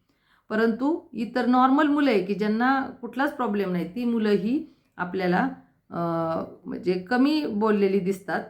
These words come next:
किंवा ते ज्या योग्य वयात जेवढी भाषा त्यांची डेव्हलप झालेली असायला पाहिजे,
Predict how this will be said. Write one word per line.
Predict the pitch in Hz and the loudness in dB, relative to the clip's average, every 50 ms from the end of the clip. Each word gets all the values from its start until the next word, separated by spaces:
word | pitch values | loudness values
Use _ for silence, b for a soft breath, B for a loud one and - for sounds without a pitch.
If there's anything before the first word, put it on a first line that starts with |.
| - _ | -14 _
किंवा | 220 196 214 208 214 208 | -4 0 0 0 0 -2
ते | 202 185 | -4 -6
ज्या | 180 180 220 233 247 | -2 0 4 4 4
योग्य | 247 247 240 240 233 226 214 247 247 | 4 2 0 0 0 0 2 2 2
वयात | 240 220 214 214 | 4 4 4 2
जेवढी | 202 180 214 240 240 269 | 2 2 2 2 2 2
भाषा | 294 262 254 226 247 214 | 4 4 2 2 2 -2
त्यांची | - 190 196 196 202 | -2 -2 -2 -2 -2
डेव्हलप | 180 190 180 185 208 202 | -2 -2 -2 -2 -4 -2
झालेली | 190 202 180 175 170 175 170 | -2 -2 0 0 0 -2 -2
असायला | 165 170 - 175 165 160 160 | -4 -6 -6 -8 -8 -8 -8
पाहिजे, | - - 156 151 151 190 269 320 | -8 -8 -8 -4 -2 -2 -4 -4